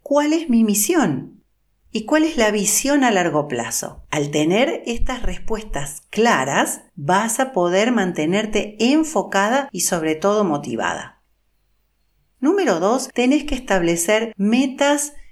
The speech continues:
que sean metas inteligentes o metas smart en inglés, porque sus siglas significan que sean específicas,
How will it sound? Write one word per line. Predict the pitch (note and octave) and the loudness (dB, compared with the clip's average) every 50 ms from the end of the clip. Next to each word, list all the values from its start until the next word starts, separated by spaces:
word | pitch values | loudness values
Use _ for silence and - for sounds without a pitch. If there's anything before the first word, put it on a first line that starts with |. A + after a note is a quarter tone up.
| _ _ | _ _
que | _ - F#3+ | _ -2 -2
sean | F#3 - - A3+ A3 A3+ A3+ G#3+ | -2 0 0 2 2 2 0 0
metas | A3 A3+ B3+ C4 B3+ B3+ C4 C4 B3+ - - | 2 2 2 2 2 2 0 -2 -2 -6 -4
inteligentes | - F#3+ F#3 F3+ F3+ E3 D#3 D3 D3 D3 D3 - A2+ G#2 G2+ G2+ G2+ - - - - - - _ _ _ _ _ _ _ _ _ _ _ | 0 0 0 2 2 0 2 2 0 -2 -2 -4 -6 -6 -6 -8 -10 -10 -10 -10 -10 -12 -14 _ _ _ _ _ _ _ _ _ _ _
o | F#3+ F#3 | -2 0
metas | G3+ A3 A3+ A#3+ A#3+ B3 B3 B3 A#3+ - _ _ | 2 0 0 0 0 0 -2 -2 -4 -12 _ _
smart | - - - F3+ F#3 G3+ G3 D#3 B2 A2+ - - - _ _ _ - | -10 -6 -2 0 2 2 2 2 0 -2 -8 -12 -20 _ _ _ -8
en | F3 F3 E3 | -6 -4 -2
inglés, | D#3+ E3 F3 F#3+ G3 G#3+ B3+ D4 - - - | -2 -2 0 2 2 2 2 0 -2 -6 -6
porque | - - A#3 - F3 | -6 -6 -4 -4 -6
sus | E3 - F#3+ E3+ - | -4 -4 -6 -6 -4
siglas | - B3 C4 C#4 C#4+ C#4 C4 | -2 -4 -2 0 -2 -2 -2
significan | - G#3+ G3 F#3 E3+ E3+ E3 - C#3+ B2 - - A2+ A#2+ - - - | 0 -2 0 2 2 0 0 -2 -6 -8 -6 -8 -8 -8 -10 -14 -12
que | - - C#3+ | -8 -6 -4
sean | - - D#3 C#3+ C3+ C#3 | -2 -2 -2 -2 -2 -4
específicas, | C3 - - - - - - B3+ C4 B3+ - - F#3+ G3 - F3+ F3 F3+ F3+ | -2 -2 -2 -2 -2 -4 -2 -2 -2 -2 -2 -4 -6 -2 -2 -2 -2 -2 -4